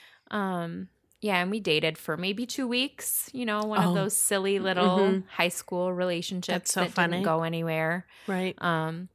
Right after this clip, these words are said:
Speaker 1: but to the point where, you know, many, many years later, two thousand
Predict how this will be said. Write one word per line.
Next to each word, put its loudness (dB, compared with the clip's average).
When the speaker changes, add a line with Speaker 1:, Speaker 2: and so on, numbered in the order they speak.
Speaker 1:
but 4
to 2
the 2
point 0
where, 2
you 0
know, -4
many, -2
many 0
years -2
later, 0
two -6
thousand -2